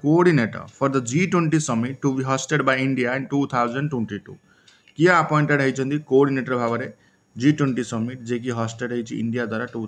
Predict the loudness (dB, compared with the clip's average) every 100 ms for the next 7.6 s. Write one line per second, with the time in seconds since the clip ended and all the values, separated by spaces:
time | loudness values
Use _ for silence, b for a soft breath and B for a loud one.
0 | -8 -8 -8 -10 -10 -10 -12 -14 -20 -20
1 | _ _ _ _ _ _ _ _ _ _
2 | _ _ _ _ _ _ _ _ _ _
3 | _ _ _ _ _ _ _ _ _ _
4 | _ _ _ _ -6 -4 -2 -2 -2 -6
5 | -6 -16 -4 -2 -2 -2 -2 -2 -4 -4
6 | -6 _ _ _ _ _ _ _ -20 _
7 | _ -20 -6 -4 -4 -8